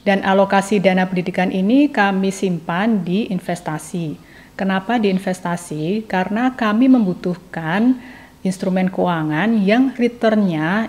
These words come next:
itu lebih besar dibandingkan dengan inflasi pendidikan yang terjadi di Indonesia. Jadi ada data yang dikeluarkan oleh Jiwasraya bahwa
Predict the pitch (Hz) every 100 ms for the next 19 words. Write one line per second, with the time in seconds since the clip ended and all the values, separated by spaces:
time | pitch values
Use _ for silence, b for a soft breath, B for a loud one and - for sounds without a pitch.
0 | - 185 - 214 247 214 180 160 160 -
1 | 175 208 214 170 170 170 165 214 226 185
2 | 175 165 175 220 254 B B B 196 196
3 | 196 185 185 247 240 196 165 160 196 226
4 | 202 185 - 165 202 180 156 156 151 147
5 | 156 135 - - - - _ _ - -
6 | 208 202 262 220 202 180 175 - 165 226
7 | 196 196 185 196 196 180 185 180 165 175
8 | - 180 175 156 147 170 180 175 165 190
9 | 214 240